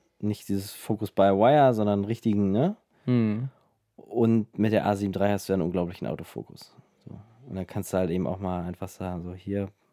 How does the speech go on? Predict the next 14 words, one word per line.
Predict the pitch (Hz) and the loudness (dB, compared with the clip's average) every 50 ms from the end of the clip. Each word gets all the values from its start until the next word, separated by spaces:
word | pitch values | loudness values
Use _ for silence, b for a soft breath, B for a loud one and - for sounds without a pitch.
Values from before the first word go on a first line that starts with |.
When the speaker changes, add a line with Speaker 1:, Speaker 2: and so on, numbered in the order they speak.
| _ _ _ _ _ _ _ _ _ _ _ | _ _ _ _ _ _ _ _ _ _ _
Speaker 1:
fokussier | _ - - 90 85 - 85 - - - 104 101 | _ -10 -10 -8 -6 -6 -10 -6 0 0 2 4
das. | 101 107 113 117 - _ b b b b b b b b b b b b b b _ _ _ _ _ | 4 2 0 -4 -12 _ b b b b b b b b b b b b b b _ _ _ _ _
Und | - 95 98 95 | -8 -6 -4 -2
dann | 98 98 98 101 98 - | 0 0 0 0 -2 -4
ist | - - 104 | -4 -4 -2
er | 110 104 107 | -2 0 0
halt | 110 104 - | 0 -2 -2
drauf, | 110 113 123 110 90 85 - - | 0 2 2 2 2 0 -4 -8
ne? | 90 92 104 120 123 _ _ _ _ _ _ _ _ | -8 -8 -8 -10 -14 _ _ _ _ _ _ _ _
Und | _ - 101 - | _ -20 -16 -14
das | 95 95 - | -14 -14 -14
ist | - - - - | -14 -14 -12 -12
schon | - - - 95 95 92 82 | -12 -10 -8 -8 -8 -8 -8
geil. | - 90 95 95 92 98 101 | -10 -10 -10 -10 -12 -14 -16